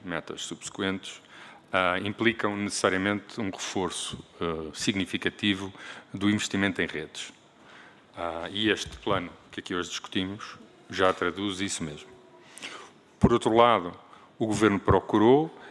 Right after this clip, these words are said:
e o, o, o, o Decreto-Lei quinze de dois mil e vinte e dois, eh, publicado em janeiro deste ano, ah, ah, traduz bem a visão que temos das redes. Ou seja, nós precisamos das redes que precisamos, mas idealmente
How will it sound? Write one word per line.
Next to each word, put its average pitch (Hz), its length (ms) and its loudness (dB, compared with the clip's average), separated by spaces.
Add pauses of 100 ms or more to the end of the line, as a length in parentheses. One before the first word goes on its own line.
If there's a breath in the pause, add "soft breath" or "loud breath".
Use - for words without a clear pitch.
(120)
e 98 240 2
o, 92 60 4
o, 90 1300 -2
o, 92 40 -6
o 87 40 -8
Decreto-Lei 98 560 2
quinze 113 400 2
de 95 40 -4
dois 98 140 2
mil 98 180 2
e 95 60 2
vinte 92 220 -4
e 90 60 -2
dois, 104 460 2 (160)
eh, 85 400 -8
publicado 85 640 0
em 80 140 -8
janeiro 82 320 -2
deste 78 320 -4
ano, 95 340 0 (800 loud breath)
ah, 92 600 0
ah, 92 200 0 (380)
traduz 104 480 4
bem 104 240 2
a 98 40 -2
visão 98 280 0
que - 80 -10
temos 95 240 -2
das 87 160 -4
redes. - 540 -8
Ou 95 100 0
seja, - 160 -4 (1120 soft breath)
nós 101 400 -2
precisamos 101 640 -2
das 92 180 -4
redes 104 300 2
que - 120 -12
precisamos, 113 640 0
mas 107 200 -2
idealmente 104 800 2